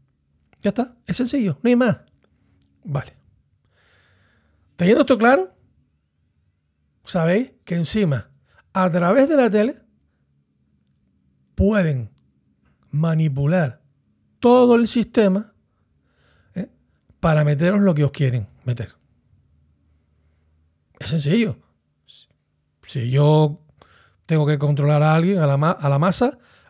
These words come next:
la forma que tengo más fácil es a través de la televisión, que todo el mundo se conecta a través de ella. Es sencillito. Esas son pequeñas cosas que tenéis que empezar a analizar y comprender. No es que este podcast, pa-, eso va sobre el control, sobre,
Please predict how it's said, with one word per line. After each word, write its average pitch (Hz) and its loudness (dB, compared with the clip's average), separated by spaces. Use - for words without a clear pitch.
la 123 -6
forma 147 0
que 156 -2
tengo 156 0
más 156 0
fácil 170 0
es 208 2
a 202 2
través 175 0
de 156 2
la - 0
televisión, 147 2
que 151 -2
todo 156 0
el 156 0
mundo 156 2
se 143 0
conecta 139 -2
a 127 -2
través 135 0
de 202 2
ella. 160 -4
Es 160 -2
sencillito. 127 -2
Esas 220 -6
son 208 0
pequeñas 190 0
cosas 208 0
que 180 -2
tenéis 170 0
que 190 -2
empezar 165 0
a 180 4
analizar 175 0
y 240 2
comprender. 180 -2
No 190 2
es 196 2
que - -2
este 147 -4
podcast, 170 0
pa-, 156 0
eso 151 -2
va 151 2
sobre 143 -4
el 131 -8
control, 196 0
sobre, 143 -2